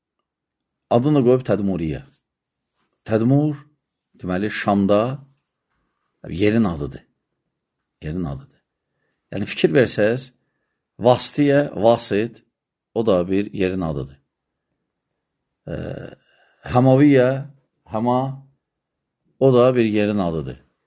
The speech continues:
İndi gəlmişik Tədmuriyyə. Tədmuriyyə də, o da yerin adıdır. O da Şamda bir yerin adıdır. Və İbn-i Teymiyyə rahiməhullah,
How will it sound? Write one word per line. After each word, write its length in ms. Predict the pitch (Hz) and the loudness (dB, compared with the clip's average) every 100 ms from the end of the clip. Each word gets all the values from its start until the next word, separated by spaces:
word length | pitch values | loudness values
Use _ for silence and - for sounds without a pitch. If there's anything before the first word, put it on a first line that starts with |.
| _ _ | _ _
İndi 200 | 113 143 | -2 4
gəlmişik 460 | 151 143 147 156 139 | 6 4 2 -2 0
Tədmuriyyə. 540 | 131 117 117 110 85 69 _ _ _ _ _ _ - - - _ - - | 0 2 2 2 0 -6 _ _ _ _ _ _ -20 -20 -20 _ -20 0
Tədmuriyyə 520 | 123 127 139 160 160 120 | 2 4 4 4 4 6
də, 140 | 120 143 156 156 _ _ _ _ _ _ - | 4 2 -2 -10 _ _ _ _ _ _ -2
o 120 | 143 | 2
da 140 | 143 151 | 4 4
yerin 340 | 131 127 131 | 4 2 2
adıdır. 420 | 120 104 90 71 _ _ _ _ _ _ _ _ _ _ _ _ _ - | 0 -2 -6 -10 _ _ _ _ _ _ _ _ _ _ _ _ _ -6
O 140 | 151 160 | 2 4
da 100 | 151 | 4
Şamda 460 | - 135 135 147 | 2 4 4 4
bir 240 | 135 139 139 | 2 0 -2
yerin 360 | 113 117 113 | 0 0 0
adıdır. 600 | 113 107 113 107 113 143 - _ _ _ _ _ _ _ _ - | -2 -2 0 2 0 -2 -10 _ _ _ _ _ _ _ _ 0
Və 160 | 127 147 | 2 4
İbn-i 240 | 143 139 139 | 4 2 4
Teymiyyə 300 | 175 156 120 | 2 4 2
rahiməhullah, 640 | 113 127 107 92 90 90 | 2 2 2 -2 -2 -4